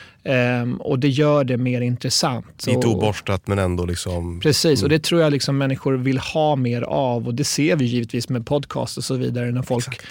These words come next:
Speaker 1: eller livesändningar överlag, liksom, att
Speaker 2: Ja.
Speaker 1: det, det ökar ju intresse. Liveströmning inte minst, liksom.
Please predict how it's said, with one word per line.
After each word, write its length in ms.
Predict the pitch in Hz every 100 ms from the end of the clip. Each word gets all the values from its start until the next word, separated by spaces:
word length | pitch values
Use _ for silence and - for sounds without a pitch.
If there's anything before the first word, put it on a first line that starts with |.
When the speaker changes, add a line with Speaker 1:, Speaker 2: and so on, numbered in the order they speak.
| -
Speaker 1:
eller 260 | - 131 131
livesändningar 580 | 123 - 165 160 127 123
överlag, 480 | 120 131 151 120 117
liksom, 200 | 120 123
att 80 | 113
Speaker 2:
Ja. 60 | 127
Speaker 1:
det, 140 | 131
det 120 | 135
ökar 280 | 135 - 139
ju 40 |
intresse. 500 | 127 123 131 - 131
Liveströmning 800 | 120 135 135 123 - 143 143 123
inte 220 | 123 123 131
minst, 400 | 156 139 - -
liksom. 260 | - -